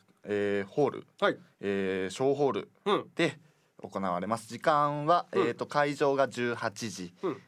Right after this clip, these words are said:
Speaker 1: えーと、開演が十八時半となっております。
Speaker 2: はい。いわゆるあの、マリオスのね、小ホールです。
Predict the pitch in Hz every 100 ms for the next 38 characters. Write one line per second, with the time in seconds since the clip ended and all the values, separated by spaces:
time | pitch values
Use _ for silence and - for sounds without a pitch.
0 | _ 117 110 107 101 98 120 113 107 101
1 | 127 143 92 98 - 107 139 135 147 135
2 | - - _ 175 143 107 92 76 69 69
3 | 120 127 - - 151 143 - _ _ 147
4 | 185 175 127 113 127 160 131 - 117 147
5 | 214 - - _ - - 147 175 233 143
6 | - - -